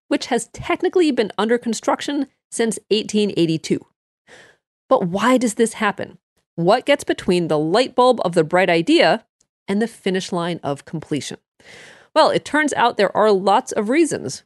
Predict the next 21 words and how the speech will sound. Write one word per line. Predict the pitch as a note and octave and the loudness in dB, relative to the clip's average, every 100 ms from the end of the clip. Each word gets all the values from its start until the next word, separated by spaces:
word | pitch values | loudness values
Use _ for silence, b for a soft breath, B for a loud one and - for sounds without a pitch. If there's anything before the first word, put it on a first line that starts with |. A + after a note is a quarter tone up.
| _ | _
which, | E4+ B3+ - - _ _ - | 0 0 -2 -16 _ _ -6
lucky | F3 F3+ | -4 -2
for | A3+ D#4 | 2 4
us, | A3+ A#3+ - _ _ | 4 0 -10 _ _
means | E3+ B3 C4 B3+ - _ - | -2 0 0 -4 -8 _ -10
there | - | -6
are | D3 | -4
lots | D3 C3 C#3 - - | -4 -4 -4 -8 -14
of | D3 | -10
solutions. | - D#3 D#3+ - - - _ _ _ _ _ | -6 -2 -2 -2 -12 -16 _ _ _ _ _
So | - F3+ | -2 0
this | B3+ C#4+ | 0 -2
week, | D4+ D4 - _ - | -2 -2 -6 _ -4
by | |
request | E3 D3 - B3+ D4 - - - | -2 -2 -4 -4 -4 -6 -14 -4
from | F#3 | -2
listener | F3 - F3+ E3 | -2 -2 -4 -4
Sony | - D#4 B3+ G#3+ - | -2 0 0 -2 -4
from | - D#3+ | -10 -8
Sydney, | C#3 - G#3 G#3+ - | -4 0 2 0 -4
Australia, | - C#4+ A3 E3+ F#3+ | -6 -2 0 0 -4